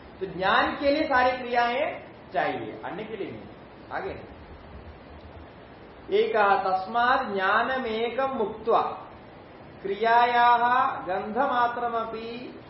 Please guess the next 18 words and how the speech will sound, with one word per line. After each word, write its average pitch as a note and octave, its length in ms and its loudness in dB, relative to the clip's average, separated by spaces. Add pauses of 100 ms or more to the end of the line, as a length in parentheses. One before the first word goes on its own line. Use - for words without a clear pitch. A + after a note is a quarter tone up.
(120)
अनुप्रवेशः G3+ 840 -4
इह F3+ 280 0
न D3+ 100 -4
भवति।" D#3+ 720 -4
इसीलिए G#3+ 220 -4
कहा F#3+ 300 0
ज्ञान G#3 540 -2
एक A#3 360 2
को C4+ 80 0
छोड़ G3 260 -2
करके, - 580 -10
अभी A#3+ 100 -6
ज्ञान A3 300 0
का C4 80 -2
विशेष B3+ 380 -2
विचार A#3+ 280 2
करना G#3 280 0
है, - 260 -4